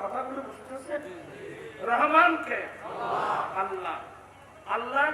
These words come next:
কি শিখিয়েছেন? কোরআন শিক্ষা দিয়েছেন। কাকে? প্রিয় রাসূল সাল্লাল্লাহু আলাইহি ওয়াসাল্লামকে। আল্লাহ নবীকে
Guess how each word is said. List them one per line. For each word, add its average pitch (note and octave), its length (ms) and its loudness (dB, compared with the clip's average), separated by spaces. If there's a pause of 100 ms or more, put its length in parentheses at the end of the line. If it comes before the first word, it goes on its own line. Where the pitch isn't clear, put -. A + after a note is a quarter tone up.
কি C4+ 80 -4
শিখিয়েছেন? D4+ 720 2 (1400)
কোরআন D4+ 520 6
শিক্ষা B3 400 -4
দিয়েছেন। G#3+ 480 -6 (560)
কাকে? D#4 640 4 (1000)
প্রিয় A3 220 2
রাসূল C#4 680 -6 (140)
সাল্লাল্লাহু G#3+ 760 -2
আলাইহি - 400 -4 (460)
ওয়াসাল্লামকে। G3 800 -8 (1040)
আল্লাহ C4 640 4
নবীকে C4 760 0